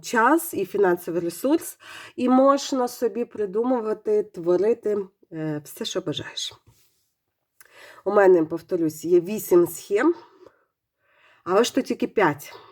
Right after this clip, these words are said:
Я не знаю, коли я, м, це зроблю, я дуже хочу це зробити, но весь час мене щось відволікає. Е, виходить новий виробник, виходить нова писанка, виходить новий проект, ем,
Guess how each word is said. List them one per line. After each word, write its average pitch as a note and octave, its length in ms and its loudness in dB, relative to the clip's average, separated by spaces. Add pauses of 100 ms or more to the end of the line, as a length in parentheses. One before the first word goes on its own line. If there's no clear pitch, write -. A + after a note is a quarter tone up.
(120)
Я A#3 200 2
не B3+ 120 4
знаю, F#3 340 2
коли F3 180 2
я, E3 180 2 (100)
м, D#3 260 -4
це F3 140 -2
зроблю, A3 440 0
я G3 180 4
дуже F#3 260 -2
хочу F#3 280 -6
це E3+ 160 -8
зробити, B3 480 -2 (420)
но A#3 140 6
весь C#4 220 4
час - 220 0
мене A3+ 180 0
щось A3+ 240 -8
відволікає. E3+ 540 -4 (460)
Е, D#3+ 260 0
виходить E3+ 480 2
новий F3 240 2
виробник, D4+ 680 2
виходить G3+ 440 -2
нова G3+ 240 -2
писанка, C#4 800 0
виходить G#3 460 -2
новий F#3+ 260 -2
проект, C4+ 800 0 (580)
ем, E3 920 2